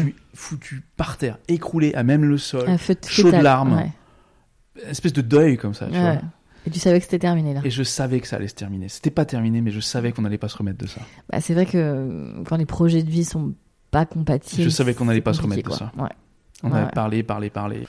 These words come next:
Speaker 2: Donc là, ça s'arrête.
Speaker 1: Ça s'arrête finalement, et ça s'arrête, euh... Ouais, là, c'est vrai qu'on, on avait vraiment beaucoup parlé, mais à un moment donné, il y a un, voilà, X événements. Euh, justement, bah, tiens, concert de Sarah Lankman, euh, en Suisse, dans un, un, un endroit magnifique.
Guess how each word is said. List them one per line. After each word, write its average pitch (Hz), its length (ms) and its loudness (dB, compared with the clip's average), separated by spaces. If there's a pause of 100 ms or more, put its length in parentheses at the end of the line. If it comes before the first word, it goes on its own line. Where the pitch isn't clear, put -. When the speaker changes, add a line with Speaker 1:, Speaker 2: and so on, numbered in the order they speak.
(100)
Speaker 2:
Donc 185 160 2
là, 196 100 4
ça 208 100 2
s'arrête. 165 440 0 (140)
Speaker 1:
Ça - 200 -2
s'arrête 165 360 0
finalement, 160 320 2
et 147 40 -2
ça 139 140 -2
s'arrête, 143 460 0
euh... 110 680 -4 (1120)
Ouais, 123 360 2
là, 117 140 -8
c'est 135 80 -2
vrai 143 180 -2
qu'on, - 440 -12
on 135 80 -2
avait 135 100 4
vraiment 143 160 0
beaucoup 147 220 0
parlé, 147 240 4
mais 160 60 4
à 135 40 2
un - 20 0
moment 127 120 0
donné, 127 160 2
il 147 60 2
y 135 60 0
a 117 60 0
un, 113 260 -4 (140)
voilà, 120 240 -4 (340)
X 151 240 -6
événements. 139 560 -4 (800)
Euh, 110 320 -2
justement, 127 240 0
bah, 117 120 0
tiens, 107 160 -6
concert 160 320 4
de 135 80 2
Sarah 131 180 -2
Lankman, 127 480 -2 (100)
euh, 107 220 -6
en 110 140 -6
Suisse, 208 440 -8
dans 117 140 -8
un, 107 120 -4
un, - 20 -8 (600)
un - 120 -10
endroit 110 200 0
magnifique. 131 640 -2